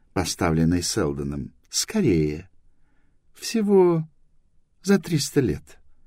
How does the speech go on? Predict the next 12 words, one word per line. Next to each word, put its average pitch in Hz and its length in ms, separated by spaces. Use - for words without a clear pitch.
Одна 190 440
из 110 200
академий, 82 840
мир 113 200
ученых-физиков, 101 1080
все - 280
еще 190 340
процветает 139 800
под 120 180
моим 104 420
неусыпным 92 720
наблюдением. 104 960